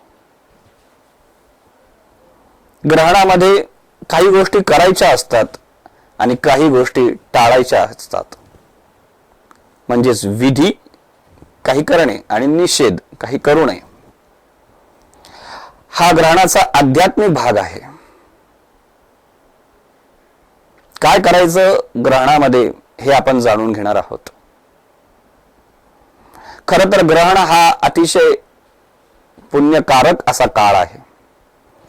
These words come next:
ह्या काळामध्ये आपण ज्या ज्या काही चांगल्या गोष्टी, ज्या जे काही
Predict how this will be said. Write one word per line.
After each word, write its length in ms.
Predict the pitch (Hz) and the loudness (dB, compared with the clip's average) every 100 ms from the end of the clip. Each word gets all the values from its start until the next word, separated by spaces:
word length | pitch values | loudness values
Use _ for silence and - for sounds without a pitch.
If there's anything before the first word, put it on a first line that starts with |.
| _ - - - - _ _ _ _ _ _ _ - | _ -20 -20 -20 -20 _ _ _ _ _ _ _ -4
ह्या 120 | 156 185 | -2 0
काळामध्ये 680 | 160 165 196 196 165 185 202 - | 2 2 2 2 2 2 0 0
आपण 380 | 156 170 180 - _ - 120 | -2 0 0 -4 _ -10 -4
ज्या 160 | 127 143 | 0 2
ज्या 180 | 196 214 | 2 0
काही 360 | 202 185 240 | 2 0 0
चांगल्या 720 | 220 - - - - 147 151 175 | -2 -8 -12 -10 -2 0 2 2
गोष्टी, 360 | 143 135 131 | 2 0 -2
ज्या 180 | 131 139 | 0 0
जे 160 | 139 160 | 2 0
काही 320 | 156 143 147 | 0 0 0